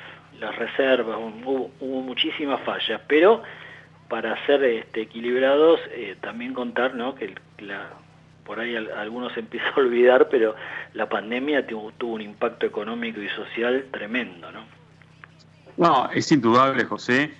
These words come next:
Speaker 2: Acá se dieron las, las peores de las combinaciones posibles, ¿no? Eh, la realidad inobjetable también de lo que fue la pandemia, eh, de lo que también fue el impacto a nivel mundial de, de la guerra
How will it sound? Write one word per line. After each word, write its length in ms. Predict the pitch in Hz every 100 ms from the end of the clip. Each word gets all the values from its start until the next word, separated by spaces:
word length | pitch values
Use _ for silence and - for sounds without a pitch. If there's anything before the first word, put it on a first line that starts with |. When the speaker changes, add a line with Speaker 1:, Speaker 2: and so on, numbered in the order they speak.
| _ _
Speaker 2:
Acá 220 | 98 131
se 180 | 143 139
dieron 400 | 123 120 120 120
las, 180 | 98 -
las 140 | 117 101
peores 360 | 120 135 156
de 60 | 117
las 100 | 101
combinaciones 600 | 107 104 107 - 120 107
posibles, 680 | - - 165 131 104 92 98
¿no? 280 | 107 143 - - - - -
Eh, 420 | 110 98 95 92 95 - - - -
la 180 | 120 104
realidad 420 | 104 101 117 143
inobjetable 640 | 123 104 - 98 135 120
también 480 | 104 113 151 131 98
de 80 | 92
lo 120 | 87
que 100 | 98
fue 200 | - 117
la 120 | 110
pandemia, 680 | 110 107 131 151 160 175 - - - - -
eh, 240 | 110 107 98
de 120 | 98
lo 140 | 101
que 160 | - 104
también 440 | 98 110 147 135
fue 380 | - 123 131 123
el 100 | 101
impacto 420 | 95 90 117 -
a 20 | 101
nivel 240 | 104 107
mundial 580 | 104 101 107 117 110 101
de, 240 | 92 90
de 160 | - 92
la 100 | 95
guerra 600 | 135 147 147 147 160